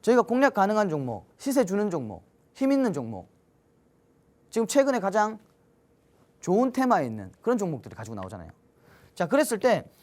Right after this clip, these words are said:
주가가 올라갔다가 내려오면 또 올라가요. 걱정 안 하시고, 걱정 안 하셔도 되고 담으시면 된다라는 거예요. 오늘 라이브 방송 통해서, 방송 이후에 라이브 방송 통해서 그런 종목들 몇 개 더 말씀을 드릴 거고 지금 추가적으로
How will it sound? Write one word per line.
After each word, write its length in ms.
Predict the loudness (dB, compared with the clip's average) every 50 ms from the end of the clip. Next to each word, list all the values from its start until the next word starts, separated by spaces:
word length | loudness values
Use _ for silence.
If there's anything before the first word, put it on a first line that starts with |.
| -20 -16 _
주가가 520 | -6 -2 2 4 4 6 6 4 2 0 -6 -12 _ _ _ _ -2
올라갔다가 640 | 2 4 4 4 4 2 -2 -2 -4 -4 -6 -14 -16 _ _
내려오면 560 | -2 2 2 4 4 4 2 2 -2 -6 -8 -6 -4
또 80 | -2 0
올라가요. 520 | 0 -2 -4 -8 -6 -6 -6 -6 -6 -8 -12 -18 _ _ _ _ _ _ _ _ _ _
걱정 320 | -16 -16 -12 -6 -4 -2 0
안 100 | 0 -2
하시고, 400 | -2 -4 -4 -4 -4 -4 -6 -8 _ _ _ -10
걱정 240 | -6 -2 0 2 2
안 60 | 2
하셔도 160 | 2 0 0
되고 320 | 0 -2 -2 -4 -4 -6 -8 -18 -20 -20 _ _
담으시면 420 | -4 -2 0 0 0 0 -2 -4
된다라는 380 | -4 -4 -6 -6 -6 -8 -10 -12
거예요. 240 | -14 -16 -16 -18 -20 _ _ _ _ _ _ _ _ _ _ _ _ _ -4
오늘 240 | 0 2 2 2 2
라이브 260 | 2 2 2 2 4 2
방송 280 | 2 2 0 -4 -8
통해서, 760 | -8 -6 -6 -6 -4 -4 -4 -4 -4 -4 -4 -6 -8 -10 -14 -16 -20 _ _ _ _ _
방송 340 | -8 -6 -4 -4 -2 -2 0
이후에 400 | 2 2 2 0 -2 -4 -6 -10 _ _ _ _ _ _ -2
라이브 180 | 0 0 0
방송 200 | 0 -4 -6 -8
통해서 500 | -10 -10 -10 -8 -6 -4 -4 -4 -4 -6 _ _ _ _ -20 _ _
그런 180 | 0 2 2 2
종목들 340 | 0 -2 -4 -4 -6 -8 -6
몇 140 | -6 -6
개 80 | -6 -6
더 80 | -8 -6
말씀을 320 | -8 -8 -8 -8 -8 -6
드릴 240 | -6 -4 -4 -4 -4
거고 400 | -4 -4 -4 -4 -6 -6 -10 _ _ _ _ _ _
지금 240 | -6 -6 -6 -6
추가적으로 720 | -6 -4 0 2 2 2 2 0 0 0 0 0 -2 -4